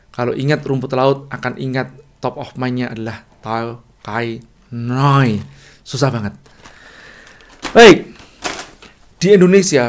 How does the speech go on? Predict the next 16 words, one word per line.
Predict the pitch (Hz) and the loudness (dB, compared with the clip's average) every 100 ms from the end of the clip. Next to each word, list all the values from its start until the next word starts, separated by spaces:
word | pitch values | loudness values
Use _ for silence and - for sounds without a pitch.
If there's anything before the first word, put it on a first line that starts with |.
| 131 | -2
pada | 127 | -4
dasarnya | 127 127 139 127 120 104 - | -2 -2 -2 -2 -4 -6 -8
juga | 139 135 131 | -6 -2 -2
banyak | - 151 131 131 143 143 - _ _ - | 0 0 2 2 -2 -4 -10 _ _ -8
produk-produk | 135 120 143 135 135 | -8 -6 -4 -4 -6
U | 143 | -6
K | 127 - | -6 -4
M | 143 139 131 | -4 -4 -4
yang | 127 | -6
sudah | - 131 - 139 - | -8 -8 -6 -6 -6
teruji | - 135 135 - 135 | -6 -6 -6 -4 -4
ngangenin. | 120 117 110 101 - _ _ - - | -2 -4 -6 -10 -14 _ _ -10 -2
Dan | 170 | 0
marketnya | 180 - - 220 | 0 -2 -2 0
memang | 202 180 | 2 0
ada. | 196 202 120 | -6 -6 -8